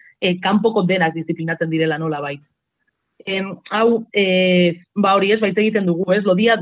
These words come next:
nolabait diziplinamendu figura bat dela jende argalarentzako. Osea, gurekiko isurtzen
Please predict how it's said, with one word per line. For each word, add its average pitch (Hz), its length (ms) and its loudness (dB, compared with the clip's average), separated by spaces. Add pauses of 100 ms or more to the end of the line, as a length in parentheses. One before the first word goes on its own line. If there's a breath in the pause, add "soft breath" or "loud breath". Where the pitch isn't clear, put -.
(100)
nolabait 220 380 4
diziplinamendu 214 560 0
figura 202 300 0
bat 196 120 0
dela 208 220 0
jende 214 200 -4
argalarentzako. 165 840 -4 (280)
Osea, 190 140 -2
gurekiko 226 640 4
isurtzen 220 380 2